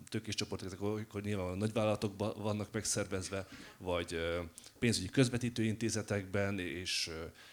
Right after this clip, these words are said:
és hálózatosan szerveződve, ö, nyomnak egy irdatlan nagy versenyt, aminek végső soron az az egy logikája, hogy valahogyan szerezzek olcsón, vagy, ö, szerezzek ingyen, és adjam el egy kicsit drágábban. A kettő közötti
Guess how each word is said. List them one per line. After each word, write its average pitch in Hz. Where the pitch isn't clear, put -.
és -
hálózatosan 110
szerveződve, 107
ö, 113
nyomnak 120
egy 117
irdatlan 107
nagy 90
versenyt, 127
aminek 101
végső 131
soron 98
az 113
az 98
egy 90
logikája, 147
hogy 98
valahogyan 113
szerezzek 101
olcsón, 135
vagy, 101
ö, 95
szerezzek 104
ingyen, 113
és 101
adjam 101
el 90
egy -
kicsit -
drágábban. 87
A 113
kettő 120
közötti 104